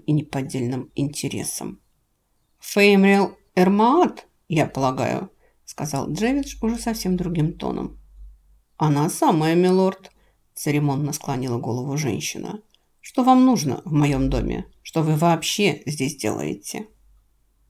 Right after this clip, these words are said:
«Если бы я знал», вздохнул Росс, беспомощно разведя руками, и, словно внезапно очнувшись от сна, стал нервно оглядываться по сторонам. «Это ведь не Эрфирен?»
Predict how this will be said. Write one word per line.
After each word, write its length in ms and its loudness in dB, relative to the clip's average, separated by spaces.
«Если 320 0
бы 140 0
я 160 4
знал», 440 -2
вздохнул 560 -6
Росс, 400 -2
беспомощно 720 -2
разведя 420 -2
руками, 580 -6
и, 60 -4
словно 320 2
внезапно 520 2
очнувшись 600 -4
от 220 -4
сна, 360 0
стал 400 0
нервно 400 2
оглядываться 600 -4
по 120 -8
сторонам. 720 -2
«Это 280 4
ведь 500 2
не 760 2
Эрфирен?» 840 2